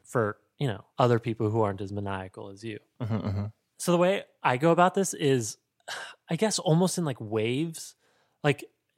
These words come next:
Speaker 1: if my work is a wave, I'm, like, building up, building up, building up a ton of debt, and it sort of crests. And then I'll have this milestone moment where, like, "Okay, I've gotten to a point where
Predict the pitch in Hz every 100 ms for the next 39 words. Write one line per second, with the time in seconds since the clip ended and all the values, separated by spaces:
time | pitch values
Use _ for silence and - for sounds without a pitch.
0 | - 143 143 139 165 147 139 135 - -
1 | 120 120 107 110 101 104 135 139 - -
2 | 123 120 113 127 123 135 131 131 120 117
3 | 120 117 117 110 113 107 107 - 110 98
4 | 101 117 - 135 - - 110 95 - -
5 | - 127 123 - - - - _ _ _
6 | _ _ _ 143 139 139 131 113 139 131
7 | 127 120 117 127 131 - 123 117 110 110
8 | 110 101 _ 202 180 139 117 117 226 214
9 | 247 - 127 135 135 123 107